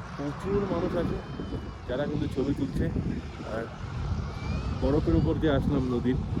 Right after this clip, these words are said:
আর নিচ দিয়ে জল যাচ্ছে, সেটা আপনাদের দেখাই। ওই হচ্ছে নদী, আর নদীর নিচ দিয়ে জল আসছে, উপর দিয়ে কিন্তু totally জমে গেছে।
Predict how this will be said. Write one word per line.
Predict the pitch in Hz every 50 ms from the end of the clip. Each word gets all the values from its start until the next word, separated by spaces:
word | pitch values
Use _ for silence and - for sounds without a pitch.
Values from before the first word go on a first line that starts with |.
| - - - - - - - - - - - - - -
আর | 117
নিচ | 123 127 139 147
দিয়ে | 143 143 - 151 160 160 170 180 165 - - - -
জল | 147 143 139 131
যাচ্ছে, | 143 - - -
সেটা | - - - 135
আপনাদের | 123 117 135 127 127 -
দেখাই। | - - - - 120 131 131 - - - - - - - - -
ওই | 151 160 170
হচ্ছে | 165 170 175 170 - - 190 196 190
নদী, | 175 156 156 160 143 156 190 180 190 226 233 - - - - - - - - - - - - - - - - - - - -
আর | 127 143
নদীর | 151 151 160 160 180 180
নিচ | 180 170 170 165
দিয়ে | 165 165 180 175
জল | 175 151 147 156 160
আসছে, | 160 156 - - - 170 170
উপর | 156 139 - 156 156
দিয়ে | 147 160 160
কিন্তু | 156 160 160 160 - 170
totally | 165 - - - 151 147 - 151 147 156 165 175 185 185 190 - - - - - - - - - - - - 127
জমে | 135 151 156 156 156
গেছে। | 139 127 117 - - 120